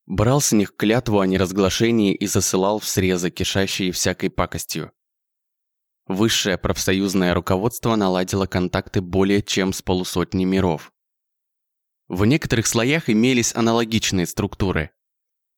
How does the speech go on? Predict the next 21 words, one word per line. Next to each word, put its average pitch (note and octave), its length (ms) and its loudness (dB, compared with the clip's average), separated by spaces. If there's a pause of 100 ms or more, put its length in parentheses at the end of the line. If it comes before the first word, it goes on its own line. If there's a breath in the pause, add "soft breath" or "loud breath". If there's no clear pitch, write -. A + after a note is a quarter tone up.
(240)
Рамон G2+ 420 4
не D#3 80 6
знал, A2 360 2
как - 240 -4
производятся F#2 680 0
расчёты. F2 500 -2 (440)
Он G#2 220 2
получал G#2 440 2
в C3 100 -8
конверте A2 540 2
аванс, A2+ 600 0 (340)
позже A#2+ 380 0
по G2 120 0
возвращении C3 720 0 (200)
основную G2+ 600 4
часть G#2+ 300 -2
гонорара. F#2+ 640 0 (1200)
Детали A#2+ 540 0
его G#2 340 2
не G2+ 140 4
волновали. F#2 720 2